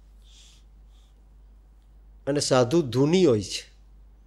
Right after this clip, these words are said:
સાધુની હટ એ સ્ત્રી હટ, રાજ હટ અને બાળ હટ કરતાં વધારે ભારી હોય છે.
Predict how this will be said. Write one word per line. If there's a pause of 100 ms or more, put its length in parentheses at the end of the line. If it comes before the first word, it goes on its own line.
(920)
સાધુની
હટ (220)
એ
સ્ત્રી
હટ,
રાજ
હટ
અને
બાળ
હટ
કરતાં
વધારે
ભારી
હોય
છે.